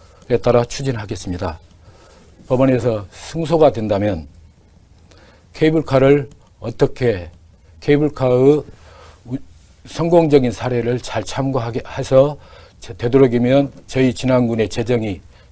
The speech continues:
최대한 들어가는 쪽으로 검토하겠고요. 만약에 패소한다면 법원의, 법원의 판결을 존중하고 저희들은 따르도록 하겠습니다.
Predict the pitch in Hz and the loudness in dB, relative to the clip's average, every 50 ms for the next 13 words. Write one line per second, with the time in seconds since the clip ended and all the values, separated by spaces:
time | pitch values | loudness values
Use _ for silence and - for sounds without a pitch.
0 | - - - - 160 139 156 151 143 131 117 - 120 117 110 117 117 110 107 104 | -20 -6 -2 0 2 4 4 4 4 4 0 -2 -6 -6 -4 -4 -4 -4 -6 -8
1 | 95 - 107 98 113 131 143 156 156 156 - 117 113 107 - 107 107 101 107 98 | -10 -10 -8 -4 0 2 2 2 0 -2 -6 -12 -12 -10 -10 -10 -8 -6 -6 -6
2 | - - 110 123 147 160 160 - _ _ - - - - _ - 95 104 123 139 | -6 -4 -4 -4 -4 -6 -8 -14 _ _ -20 -20 -20 -18 _ -4 -2 2 4 4
3 | 139 127 120 104 92 - - - - - - - _ _ - - - 151 160 160 | 4 4 2 0 -2 -6 -12 -20 -20 -20 -20 -20 _ _ -20 -2 4 4 4 6
4 | 156 160 143 131 131 127 120 110 107 107 104 90 78 - - - - - _ - | 6 4 2 2 2 0 0 0 0 0 -2 -4 -6 -10 -18 -20 -20 -20 _ -20
5 | - - - - - 127 135 139 139 131 127 - - - - - - 127 120 131 | -20 -20 -10 -6 0 2 2 2 2 2 -2 -4 -12 -20 -20 -10 -6 -2 0 0
6 | 127 117 - - 143 151 143 135 131 120 127 139 143 - - - - _ - - | 0 -2 -2 -4 -4 -2 0 0 0 0 0 -2 -6 -8 -14 -20 -20 _ -10 -6
7 | 127 120 113 110 123 117 117 110 110 123 147 151 147 - - - - - - 113 | -6 -4 -2 0 0 2 2 2 4 2 2 2 0 -6 -16 -20 -14 -10 -8 -6
8 | 104 110 104 98 98 - 139 139 123 123 110 104 98 - 107 104 104 - - 95 | -6 -6 -6 -4 -2 -2 -2 0 -2 -2 -4 -6 -6 -6 -8 -8 -8 -8 -8 -8
9 | 82 85 82 - | -8 -8 -8 -10